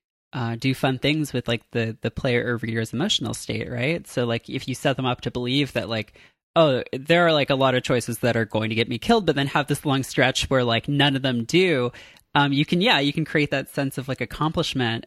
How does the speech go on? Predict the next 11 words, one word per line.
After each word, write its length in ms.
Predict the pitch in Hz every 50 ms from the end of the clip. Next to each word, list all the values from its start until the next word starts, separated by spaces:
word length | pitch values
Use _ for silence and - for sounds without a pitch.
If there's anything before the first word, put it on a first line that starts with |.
| -
um, 340 | - 123 123 117 117 117 120
without, 580 | 120 123 127 127 - 123 123 123 123 120 - _ _ _ _ _ _ _ _ _ _ _ -
uh, 200 | 151 135 127 120
while 200 | 123 135 139 156
sort 200 | - - 147 135
of 100 | 151 -
controlling 560 | - 185 165 - - 139 123 139 147 151 160
for, 180 | 156 - 156 139
like, 500 | 135 131 127 127 - - - - - _ _ _ _ _ _ _ _
you 120 | - 147 135
know, 220 | 123 117 117 117